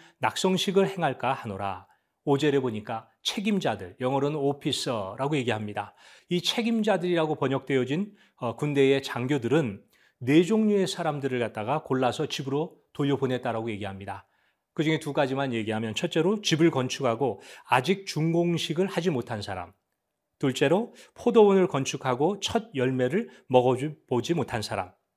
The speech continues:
또 전쟁이 무서워서 두려워 떠는 사람. 누구를 돌려보냈습니까? 네,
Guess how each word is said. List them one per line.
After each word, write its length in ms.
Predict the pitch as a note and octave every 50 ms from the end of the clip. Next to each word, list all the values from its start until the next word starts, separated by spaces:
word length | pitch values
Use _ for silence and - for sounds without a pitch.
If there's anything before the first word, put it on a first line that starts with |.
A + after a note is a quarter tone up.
| _ _ _ _ _ _ _
또 120 | - -
전쟁이 440 | - D#3+ D3+ D#3 D3 E3 D#3+ E3 D#3
무서워서 600 | C3 B2+ A#2+ - C#3 B2 A#2+ - - F3 G3+ G3+
두려워 360 | - C3+ A#2+ A#2 A2+ A#2+ A#2+
떠는 300 | - E3+ D3 D3+ E3 E3
사람. 340 | - - A#2+ G#2 F#2 F#2+ - _ _ _ _ _ _ _ _ _ _ -
누구를 320 | C3+ C#3+ D3 D#3 D#3 D3+
돌려보냈습니까? 1000 | C#3+ D3 C3+ C3 C3+ B2 C3 B2 B2+ A#2 - C#3 B2 A#2+ - D#3 E3 F#3 F3+ - _ -
네, 340 | C3 D#3 C#3+ G2+ F2+ -